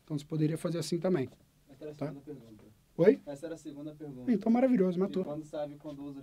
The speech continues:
Speaker 2: x ou y do vértice?
Speaker 1: O, o, o, o x do vértice, aí você tem que tomar muito cuidado. Quando ele estiver pedindo o valor máximo ou valor mínimo, é o y do vértice. Quando ele estiver na pergunta querendo saber quem é o responsável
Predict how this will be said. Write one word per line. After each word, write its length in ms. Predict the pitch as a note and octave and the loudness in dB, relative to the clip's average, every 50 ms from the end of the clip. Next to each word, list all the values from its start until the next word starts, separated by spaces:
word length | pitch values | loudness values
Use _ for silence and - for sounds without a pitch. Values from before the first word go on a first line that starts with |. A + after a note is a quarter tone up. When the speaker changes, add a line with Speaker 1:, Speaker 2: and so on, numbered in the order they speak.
| - - - | -12 -4 -4
Speaker 2:
x 160 | D3 D3+ D3 D3+ | -4 -2 -2 0
ou 100 | D3+ C#3 | 0 0
y 60 | C3+ C3+ - C#3 C3 | -2 -2 -6 -8 -8
do 80 | B2 | -8
vértice? 340 | A2+ A2 G#2+ - - - - - | -8 -10 -12 -12 -14 -16 -6 2
Speaker 1:
O, 60 | G#3 | 2
o, 400 | F#3+ F#3 G3+ G#3+ G3+ G3+ A#3+ B3 G#3 G#3 G3+ A3 | 2 4 8 10 10 12 12 12 12 12 12 12
o, 40 | G#3 | 12
o 40 | G3 | 10
x 340 | - - - C#4+ D#4 D4 G#3 | 10 12 12 12 12 12 12
do 100 | A3 F#3+ | 12 12
vértice, 480 | D3+ E3 A3 A#3 A3 - - - - | 12 12 12 12 12 12 8 6 8
aí 120 | F3 F#3 F#3 | 10 10 10
você 80 | - | 10
tem 80 | B3 A#3+ | 8 8
que 40 | G#3+ | 8
tomar 160 | B3+ A#3 G#3+ | 10 10 10
muito 160 | A3 B3 - | 10 10 8
cuidado. 380 | - D4 F#3 E3 D3+ C#3 C#3+ - - - _ - | 6 6 8 8 6 6 4 -4 -14 -20 _ 10
Quando 220 | - C4 D4 D#4 | 12 12 12 12
ele 80 | E4 D#4 | 12 10
estiver 240 | - - A#3+ C#4 C#4 | 8 12 12 12 12
pedindo 360 | C#4+ C#4 B3 - G3+ G3 G3 | 12 10 8 10 10 10 10
o 40 | F#3 | 12
valor 340 | F3+ F#3 G3+ A3 G#3 F3+ G3 | 10 12 12 12 12 12 10
máximo 760 | G3 F#3+ G3 G3+ A3 A#3 B3+ C#4 B3+ B3 - - G#3+ F#3+ F#3 | 10 10 12 12 12 12 10 10 8 6 6 4 4 6 8
ou 120 | F#3+ F#3+ | 8 8
valor 320 | E3 G3+ F#3+ F#3 F3+ - F3+ | 8 8 6 6 6 4 6
mínimo, 600 | F3+ F#3+ G3+ A#3 C4 C#4 A#3+ G3+ D#3 C3+ C3 - - - - - - - - _ - | 8 12 12 12 12 12 12 12 12 6 2 -2 -10 -20 -20 -20 -20 -20 -20 _ -2
é 100 | - F3 | 6 8
o 140 | F#3 F#3 F#3 | 8 10 12
y 120 | G#3+ A#3+ F#3 - - G3 | 10 10 8 6 2 2
do 80 | F#3+ F3 | 2 4
vértice. 460 | D3+ D3 C3+ B2 - - - - - _ - - - - - - _ | 4 4 2 2 0 -6 -12 -14 -14 _ -20 -20 -20 -20 -20 -2 _
Quando 200 | - A#3+ A#3+ B3+ | 12 12 12 12
ele 100 | C4 C4+ | 12 10
estiver 480 | - - C#4 A3 E3 A3 B3 C#4+ D#4 - - _ _ - - | 8 8 6 10 12 12 12 12 12 12 8 _ _ 4 8
na 240 | G3+ G#3 A#3+ D#4 | 10 12 12 12
pergunta 640 | D#4 - D#4 B3+ A#3+ G#3 G3+ A#3 A3+ G#3+ - A#3 G#3 - - _ _ _ _ - - | 12 12 12 12 12 12 10 10 8 8 8 6 4 4 -2 _ _ _ _ -8 4
querendo 340 | - G#3+ F#3+ G3+ G#3+ A#3+ A#3+ | 8 10 12 12 12 12 12
saber 280 | A#3+ - F#3 E3 F#3 F3+ | 10 8 8 8 6 6
quem 160 | - B3 B3 | 8 8 10
é 40 | A#3+ | 12
o 60 | A3 | 12
responsável 1080 | F3 A3 D4 B3 - - - D#4 C#4+ B3 - - - - G3+ G3+ G#3 G3 G3 B3 B3 | 12 12 12 10 8 6 8 10 10 10 10 8 8 10 12 12 12 12 10 6 4